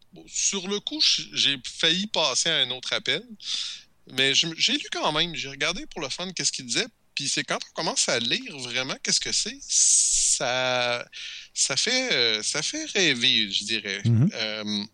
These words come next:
Speaker 1: on parle d'une GoPro à soixante-quatre dollars américains.
Speaker 2: OK.
Speaker 1: Euh, ça, déjà, en partant, c'est quand même assez intéressant. Mais c'est parce que à soixante-quatre dollars, elle est supérieure à la GoPro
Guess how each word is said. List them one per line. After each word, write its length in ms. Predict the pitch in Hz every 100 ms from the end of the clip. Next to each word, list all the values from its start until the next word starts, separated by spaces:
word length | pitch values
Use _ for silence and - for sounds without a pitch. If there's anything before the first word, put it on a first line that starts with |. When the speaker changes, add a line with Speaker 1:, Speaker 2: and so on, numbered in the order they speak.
| -
Speaker 1:
on 120 | 117
parle 200 | 196 285
d'une 160 | 165 123
GoPro 540 | - - - 208 233
à 280 | 127 139 147
soixante-quatre 720 | - - - 285 277 196 202
dollars 320 | 117 104 92 - - - - -
américains. 480 | 113 104 - 104 185 _ _ _ _
Speaker 2:
OK. 320 | 120 117 -
Speaker 1:
Euh, 1400 | 120 143 - _ _ _ - - - - - - 95 90 85 82 - -
ça, 280 | - - 156
déjà, 260 | 113 110 131
en 80 |
partant, 340 | - - 139 135
c'est 220 | - 110 98
quand 120 | 104
même 160 | 107 113
assez 200 | - 120
intéressant. 480 | 113 95 95 - 202 _ - - - - _
Mais 120 | 120 123
c'est 100 | -
parce 180 | 151
que 120 | - 151 -
à 100 | -
soixante-quatre 500 | 120 214 311 277 320
dollars, 440 | 262 127 196 254 165 - _ -
elle 220 | 135 127
est 140 | 147
supérieure 840 | 139 - - 302 233 180 254 233 156
à 100 | 123
la 140 | 120
GoPro 720 | 117 117 139 113 - 202 262